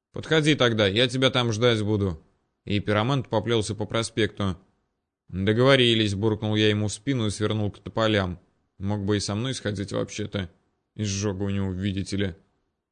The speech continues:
От изжоги еще никто не умирал. На стоявшие перед подъездом общаги машины и суетившихся между ними дружинников внимания я не обратил.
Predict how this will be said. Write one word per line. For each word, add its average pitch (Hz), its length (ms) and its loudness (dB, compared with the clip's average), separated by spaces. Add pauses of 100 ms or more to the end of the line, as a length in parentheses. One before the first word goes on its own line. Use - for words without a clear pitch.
От 104 160 -4
изжоги 117 400 2
еще 98 260 -2
никто 98 300 -4
не 127 120 0
умирал. 113 580 -2 (1800)
На 104 160 -2
стоявшие 139 560 2
перед 135 260 0
подъездом 123 480 0
общаги 120 360 0
машины 113 600 -2 (400)
и 104 160 -2
суетившихся 107 800 0
между 110 280 0
ними 123 240 0
дружинников 110 800 0
внимания 107 560 0
я 107 160 2
не 104 120 0
обратил. 101 600 -2